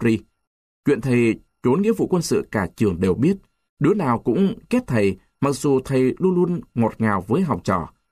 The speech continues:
Không bao giờ thầy của mắng ai. Thằng Trơn ghét thầy ra mặt. Chưa bao giờ gặp thầy mà nó chào, hoặc nó cắm đầu chạy ù qua, hoặc nó vòng sang một lối khác, coi như không thấy.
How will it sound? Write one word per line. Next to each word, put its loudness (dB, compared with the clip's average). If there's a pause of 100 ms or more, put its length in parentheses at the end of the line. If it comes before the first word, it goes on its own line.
(140)
Không 0
bao 0
giờ 0
thầy 0
của 0
mắng -2
ai. -2 (420)
Thằng 0
Trơn 0 (260)
ghét 0
thầy 0
ra -4
mặt. -4 (380)
Chưa 2
bao 2
giờ 0 (140)
gặp -2
thầy 0
mà 0
nó -2
chào, -4 (240)
hoặc -2
nó 0 (100)
cắm 4
đầu 0
chạy -4
ù 0
qua, 0 (240)
hoặc -2
nó 0 (340)
vòng 2
sang -2 (100)
một 0
lối 0
khác, 0 (300)
coi 0
như 0
không -2
thấy. -2